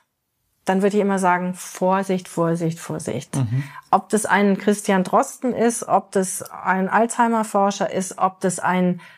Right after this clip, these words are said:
Speaker 1: toller T-V-Moderator ist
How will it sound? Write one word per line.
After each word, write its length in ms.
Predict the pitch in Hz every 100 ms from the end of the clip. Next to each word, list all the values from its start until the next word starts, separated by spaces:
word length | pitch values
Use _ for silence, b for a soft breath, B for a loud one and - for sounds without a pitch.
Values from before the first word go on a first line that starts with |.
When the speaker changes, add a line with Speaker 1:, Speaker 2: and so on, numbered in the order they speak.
| B -
Speaker 1:
toller 760 | 226 214 208 196 190 185 190 b b b _ _ _ - _ 127 -
T-V-Moderator 1400 | 196 190 220 240 233 214 214 214 196 196 196 196 196 -
ist 500 | 180 180 - -